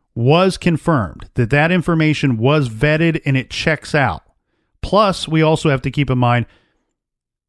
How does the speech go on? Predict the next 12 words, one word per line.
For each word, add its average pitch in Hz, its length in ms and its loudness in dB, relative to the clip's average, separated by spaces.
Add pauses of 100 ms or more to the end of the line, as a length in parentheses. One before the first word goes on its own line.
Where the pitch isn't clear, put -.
there 156 280 2
does 170 200 2
not 180 200 2
seem 180 260 0
to 143 80 4
be 143 300 -4
any 151 260 2
physical 127 640 -2
evidence 123 540 -2
tying 139 500 0
him 127 300 0
to 113 480 0